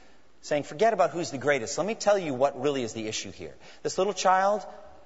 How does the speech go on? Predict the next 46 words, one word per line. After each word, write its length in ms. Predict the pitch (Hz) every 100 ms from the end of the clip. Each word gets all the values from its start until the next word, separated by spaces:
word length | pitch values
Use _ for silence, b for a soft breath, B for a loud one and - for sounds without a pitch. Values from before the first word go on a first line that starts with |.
| -
that 120 | 170
little 160 | 202 208
child's 320 | 196 190 175
gonna 140 | 170
need 240 | 156 143 113 -
spiritual 500 | - 165 165 156 123
shepherding. 600 | - - 160 - 107 90 B -
Are 60 |
you 160 | 135 170
ready 260 | 185 202 208
to 80 |
protect 420 | - 151 180 175 -
them 160 | 190
spiritually 480 | 185 160 175 170 185
from 180 | 180 113
sin? 400 | - 151 156 180 - B B B -
Are 120 | 165
you 160 | 220
ready 240 | 233 233 240
to 60 |
protect 420 | 190 170 202 196 143
yourselves 840 | - 185 180 135 85 - - - -
from 140 | 113
sin?" 320 | 101 - 92 76 - b b b -
He 80 | 113
turns 340 | - 156 135
to 60 | 120
the 100 | 120
issue 180 | 113 107
of 80 | 95
sin. 240 | - 110
Look 140 | 113
what 100 | 165
he 40 | 147
says 240 | - 135
in 60 | 113
verse 200 | 110 -
six. 240 | 127 - B B -
"If 100 | 120
anyone 360 | 175 214 214 190
causes 460 | - 185 185 151
one 140 | 151 165
of 80 | 147
these 180 | 127
little 300 | 98 165 226
ones 480 | 147 117 113 156 -